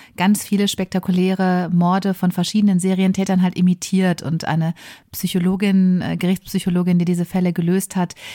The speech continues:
die treibt er damit quasi in Wahnsinn und zum Schluss will er halt dann einen Mordversuch, den es mal an ihr gegeben hat, dann wiederum auch zu Ende bringen diesmal. Das ist ein sehr, sehr spannender Film, aber da habe ich jetzt gerade dran gedacht, weil der ist eben auch so fasziniert von Serienkillern und imitiert eben deren Art und Weise zu morden.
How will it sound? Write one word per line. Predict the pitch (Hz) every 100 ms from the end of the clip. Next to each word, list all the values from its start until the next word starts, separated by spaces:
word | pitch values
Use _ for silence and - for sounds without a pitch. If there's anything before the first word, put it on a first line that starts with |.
| - -
die | 180 175 185 -
treibt | - 165 165
er | 151
damit | 160 165
quasi | - 160 165
in | 143 156
Wahnsinn | 147 175 180 160
und | 143
zum | 175
Schluss | 170 180 175
will | 170
er | 160 160
halt | 151
dann | 156 156 - - - _
einen | 160 170 170
Mordversuch, | 175 202 - 180 214 208
den | 196
es | 185
mal | 180
an | 165
ihr | 170
gegeben | 180 165 180 185 165
hat, | 165 -
dann | 160 156
wiederum | 160 160 160
auch | - 156 156 - _ _ _ -
zu | -
Ende | 165 180 160
bringen | 165 160 160
diesmal. | 156 - 151 139 - - -
Das | 311
ist | 453
ein | 285
sehr, | 349 302
sehr | 277
spannender | - 233 196 170
Film, | - 175 165
aber | 165
da |
habe | 175 196
ich |
jetzt | 202
gerade | - 185
dran | 185 185
gedacht, | 180 175 -
weil | 165
der | 170
ist | 170
eben | 165
auch | 160 165
so | 175
fasziniert | 170 165 175 170
von | 175 170
Serienkillern | 170 165 156 160 170 160 156
und | 151
imitiert | 165 156 - 180
eben | - 156 160
deren | 156 165 165 -
Art | 147
und | 160 156
Weise | 147 147
zu | 147 170
morden. | 160 156 156 147